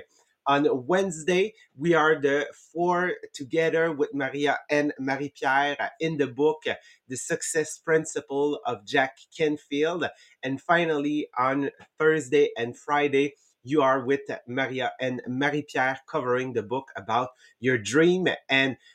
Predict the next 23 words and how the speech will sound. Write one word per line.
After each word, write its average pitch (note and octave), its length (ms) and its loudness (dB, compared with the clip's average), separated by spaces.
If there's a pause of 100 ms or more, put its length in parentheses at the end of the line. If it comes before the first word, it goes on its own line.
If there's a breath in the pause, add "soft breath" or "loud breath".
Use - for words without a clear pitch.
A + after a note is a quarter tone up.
(640 soft breath)
I D3+ 140 6
think G3 260 4
it's F#3 180 -2
the C#3 160 4
best, C#3 460 2
okay, C3+ 340 -4
to C3+ 100 -8
start C#3 560 2
the C3 140 -4
year C3 560 0 (260 loud breath)
by B2 360 2 (160)
reflecting D3 960 -2
about A#2 380 0 (100)
what D3+ 440 0 (100)
is C#3 360 0
your B2 300 -4
dream, G#2+ 520 -4
okay, B2 240 -10
what C3 300 -2
you C3+ 180 -4
want C3 340 -4
to C#3+ 260 -6
accomplish, C3 600 -4